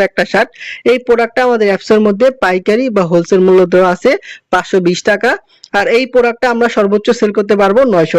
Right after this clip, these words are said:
টাকা। তো দেখুন নয়শো টাকা সেল করলে একটা প্রোডাক্ট থেকে প্রায় আমাদের তিনশো আশি টাকার মতো ইনকাম চলে আসতেছে। তো আমরা কি করব? তো রেজিস্ট্রেশন সম্পূর্ণ হয়ে যাওয়ার পরে আমরা এখান থেকে দেখব ছবি ডাউনলোড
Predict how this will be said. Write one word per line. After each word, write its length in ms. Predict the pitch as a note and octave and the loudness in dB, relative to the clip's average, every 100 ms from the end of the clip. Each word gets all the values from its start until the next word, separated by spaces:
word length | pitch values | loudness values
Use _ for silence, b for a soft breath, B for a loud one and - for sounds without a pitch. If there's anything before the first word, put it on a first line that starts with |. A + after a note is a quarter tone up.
| D#3+ | 0
টাকা। 160 | D3 D3 - _ | -2 -8 -12 _
তো 60 | G3 | -2
দেখুন 180 | G3+ B3 G#3+ | 0 2 2
নয়শো 220 | F3+ G3 G3+ | 0 0 0
টাকা 140 | G#3 G#3 | -2 2
সেল 160 | F#3 F#3 | 2 4
করলে 220 | G#3 G#3+ C#4 B B B F#3 | 2 2 0 B B B -8
একটা 160 | F3+ G#3 G#3 | -4 -4 -2
প্রোডাক্ট 260 | G3+ F#3+ - | -2 0 -2
থেকে 160 | G3 A#3+ - | -2 -2 0
প্রায় 200 | F3+ F3 | 0 0
আমাদের 280 | F3 F3 B3 - _ | 0 0 0 -2 _
তিনশো 320 | G#3 G3 E3+ G3 E3 | 0 2 2 0 0
আশি 140 | F#3+ F#3+ | -2 -2
টাকার 200 | F#3 F3+ | 0 0
মতো 160 | E3 A3 A3 | 0 2 2
ইনকাম 220 | A3 F#3 F3+ | 2 -2 0
চলে 160 | G3+ G#3+ E3+ | 0 2 0
আসতেছে। 340 | - D#3+ C#3 B B B - | -2 -4 -4 B B B -2
তো 40 | A#3 | -2
আমরা 160 | A#3+ B3 | -2 -4
কি 140 | B3+ A#3+ | -4 0
করব? 160 | B3 B3 F4+ - _ - | 0 0 -2 -4 _ 0
তো 60 | G#3+ G3+ | 2 4
রেজিস্ট্রেশন 460 | G#3 A#3 C#4 C#4 C4+ B3 | 2 -2 -4 -2 0 0
সম্পূর্ণ 280 | A#3 B3 A#3 | 0 0 2
হয়ে 140 | A3 G#3+ | 0 0
যাওয়ার 160 | G#3+ G3+ | 0 0
পরে 120 | A3 A3+ | 0 0
আমরা 120 | G3+ | -2
এখান 140 | F3 F#3 | -2 0
থেকে 120 | F#3 F3+ | 0 0
দেখব 160 | F3 F#3+ B3+ B B _ | 0 2 0 B B _
ছবি 220 | - F3+ F#3+ | -2 0 2
ডাউনলোড 260 | F3+ F3 | 2 2